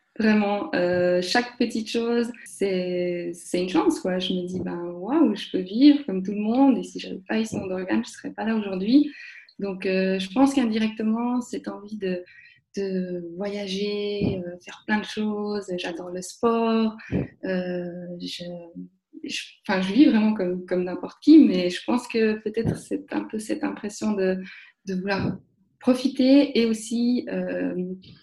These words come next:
vouloir, euh, ouais, faire plein de choses. En tout cas, vraiment croquer la vie à pleines dents,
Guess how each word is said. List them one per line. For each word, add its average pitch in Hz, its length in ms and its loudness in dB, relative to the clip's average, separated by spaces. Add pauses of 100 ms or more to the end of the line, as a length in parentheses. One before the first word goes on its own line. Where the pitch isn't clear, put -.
(300)
vouloir, 190 560 -6
euh, 185 580 -6
ouais, 214 140 0
faire 208 220 -8
plein 214 120 0
de 185 80 -6
choses. 202 380 -6
En 190 80 -4
tout - 100 -10
cas, 214 160 0
vraiment 208 340 -6 (220)
croquer 220 280 0
la 196 140 0
vie 196 180 -4
à 185 220 -6
pleines 202 240 -2
dents, 190 180 -6